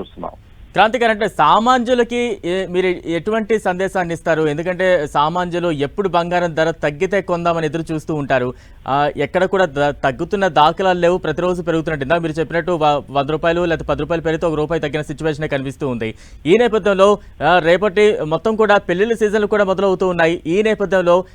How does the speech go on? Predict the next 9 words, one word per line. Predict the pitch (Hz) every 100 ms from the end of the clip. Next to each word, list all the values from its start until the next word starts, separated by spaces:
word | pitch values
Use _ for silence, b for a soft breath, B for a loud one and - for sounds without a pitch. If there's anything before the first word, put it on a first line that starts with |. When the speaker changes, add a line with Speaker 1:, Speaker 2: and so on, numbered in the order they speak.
| b -
Speaker 2:
ఆ, | 139 151
సామాన్యులు | - 151 196 233 233 214
ఇప్పుడు | 202
కొంటే | 185 170 190
మంచిదంటారా, | 226 208 196 202 196 214
ఇంకొంత | 220 220 226 214 240 226 165
వెయిట్ | 127 190 233 -
చేస్తే | 220 208 - 214
మంచిదంటారా? | 190 185 175 165 170 170